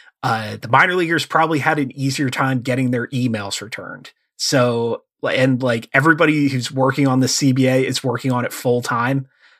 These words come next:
So M L B slowed down the bargaining dates, um, going around, uh, around the lockout.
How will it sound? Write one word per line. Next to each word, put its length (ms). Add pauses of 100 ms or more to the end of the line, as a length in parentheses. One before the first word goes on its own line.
(220)
So 680 (840)
M 120
L 100
B 280
slowed 440
down 220
the 60
bargaining 420
dates, 580 (220)
um, 540 (1200)
going 220
around, 520
uh, 280
around 260
the 100
lockout. 540